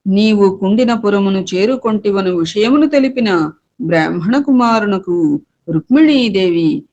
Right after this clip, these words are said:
సంతోషముతో ప్రణమిల్లెను అని. కుండిన నగరానికి బయలుదేరాడు కృష్ణ పరమాత్మ అని తెలుసుకోగానే బలరాముడు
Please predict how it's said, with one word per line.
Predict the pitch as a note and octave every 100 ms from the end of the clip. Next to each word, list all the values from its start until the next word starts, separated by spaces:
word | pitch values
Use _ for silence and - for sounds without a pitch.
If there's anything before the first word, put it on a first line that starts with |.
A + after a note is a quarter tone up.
| _
సంతోషముతో | - D#3+ D3 D#3 F3 F3+ A3+ C#4+ C#4 C4 A#3+ A#3 G3+ F3 D#3+ -
ప్రణమిల్లెను | E3+ E3 E3 F#3 G#3 F#3+ G3 F3+ F3 D3 C3+ _ -
అని. | D3+ D3 - _ _ _ _ _ _
కుండిన | F#3+ F3+ G#3+ G3+
నగరానికి | F#3+ F#3 F#3 F3+ F3+
బయలుదేరాడు | E3+ E3+ G3 F#3+ F#3+ F#3 F3 E3+ E3+ E3+ D#3+
కృష్ణ | E3 - G3+
పరమాత్మ | G3 F3+ F3 F3 E3+ E3
అని | E3 D#3
తెలుసుకోగానే | D3+ D#3 - G3+ F#3 F3 D#3 D#3+ D#3+
బలరాముడు | E3 D#3 F3 F3+ F#3